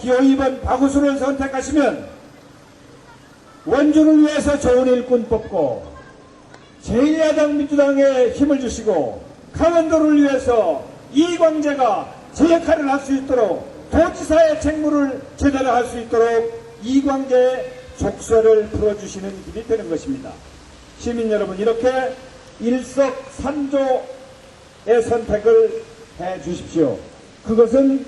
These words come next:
기호 이 번 민주당의 박우순 후보를 압도적으로 당선시켜 주시는 길입니다.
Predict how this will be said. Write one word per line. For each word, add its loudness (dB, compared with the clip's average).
기호 2
이 -2
번 -2
민주당의 -2
박우순 -4
후보를 -2
압도적으로 -2
당선시켜 -10
주시는 -10
길입니다. -8